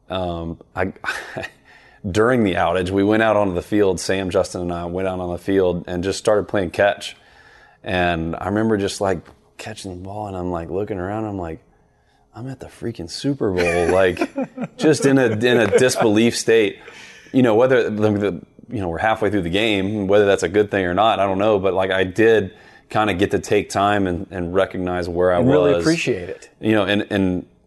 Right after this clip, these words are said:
Speaker 1: moments later, I saw, um, Ray Lewis come out of the corner of my eye, and I knew it was his last game. It had, everybody knew that it was his last game, and, um, obviously we're playing,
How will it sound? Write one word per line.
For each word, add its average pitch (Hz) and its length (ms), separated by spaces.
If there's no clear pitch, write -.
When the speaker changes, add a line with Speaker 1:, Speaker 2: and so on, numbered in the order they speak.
Speaker 1:
moments 107 540
later, 98 520
I 92 100
saw, 90 760
um, 87 140
Ray 95 300
Lewis 101 320
come 92 160
out 90 120
of 87 40
the 87 60
corner 98 220
of 92 60
my 87 60
eye, 90 300
and 87 120
I - 20
knew 107 200
it 123 40
was 98 100
his 82 100
last 87 260
game. 92 220
It 92 80
had, 87 140
everybody 101 360
knew 95 180
that 92 120
it 90 80
was 87 140
his 87 140
last 87 300
game, 92 320
and, 85 160
um, 87 400
obviously 90 400
we're 90 140
playing, 90 540